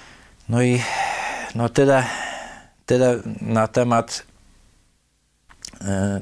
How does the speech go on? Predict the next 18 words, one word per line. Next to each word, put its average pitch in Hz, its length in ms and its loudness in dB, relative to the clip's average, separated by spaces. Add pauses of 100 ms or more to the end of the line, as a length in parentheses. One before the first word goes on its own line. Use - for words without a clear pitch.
tego, 113 460 2 (2000)
e, 104 440 0 (140)
jak, 107 520 0 (580)
no, 104 240 -4
no, 104 200 0 (260)
czy, 107 340 -2 (300)
czy - 140 -2 (300)
warto 110 340 2
się 107 160 0
przejmować, 107 1000 2 (300)
no, 101 180 -2
tym, 104 360 0 (1500)
tym 104 160 2
globalnym 104 600 4
ociepleniem. 104 800 2 (2250)
No 110 160 0
a 120 80 4
jeszcze, 123 440 4